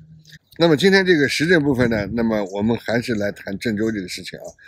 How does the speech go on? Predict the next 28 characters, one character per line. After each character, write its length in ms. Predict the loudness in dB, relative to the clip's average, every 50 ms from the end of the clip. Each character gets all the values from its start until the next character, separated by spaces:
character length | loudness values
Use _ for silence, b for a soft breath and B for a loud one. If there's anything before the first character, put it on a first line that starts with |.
| B B B B
因 100 | 2 4
为 80 | 4 4
现 180 | 4 2 4
在 120 | 4 2 2
这 100 | 2 2
个 80 | 0
郑 220 | 2 2 0 2 4
州 140 | 4 4 4
这 80 | 4
个 80 | 2 0
事 180 | 0 -2 0
情 120 | 0 0 0
啊， 100 | 0 -2 B B B B B B _
信 280 | -4 -2 0 0 0
息 180 | 0 2 0 2
是 160 | 2 0 -2
比 240 | -2 -4 -4 0 2
较 140 | 2 2 2
混 220 | 0 0 2 2 4
乱 200 | 4 2 2 0
的， 100 | -4 -8 -14 B B B B B B
就 120 | 0 0 2
是 360 | 4 4 4 4 2 0 -2 -6 -6 _
大 160 | 0 2 2
陆 160 | 2 4 4 4
的 120 | 2 2
官 280 | 2 2 2 2 4 4
媒 240 | 4 2 2 0